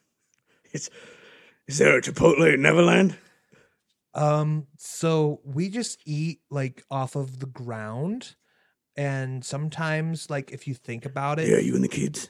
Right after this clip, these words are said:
Speaker 2: Well, yeah, yeah.
Speaker 1: Yeah.
Speaker 2: And sometimes if you just think really hard, you can imagine the food,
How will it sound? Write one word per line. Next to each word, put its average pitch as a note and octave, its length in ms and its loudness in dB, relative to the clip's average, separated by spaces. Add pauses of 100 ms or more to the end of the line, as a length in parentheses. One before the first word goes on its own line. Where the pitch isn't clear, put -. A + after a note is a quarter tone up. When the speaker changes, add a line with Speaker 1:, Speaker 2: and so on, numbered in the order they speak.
Speaker 2:
Well, E3 120 -4
yeah, D3 280 -4 (240)
yeah. C3+ 240 -10 (480)
Speaker 1:
Yeah. - 160 -16
Speaker 2:
And D3+ 260 0 (120)
sometimes E3+ 580 0
if D3 120 -6
you D3+ 60 -4
just C3+ 320 -6
think C3 300 -6
really F3 200 0
hard, F3+ 360 -2
you C#3+ 100 -4
can A#2+ 140 -8
imagine A2+ 720 -6
the G3 100 -6
food, C4 520 -6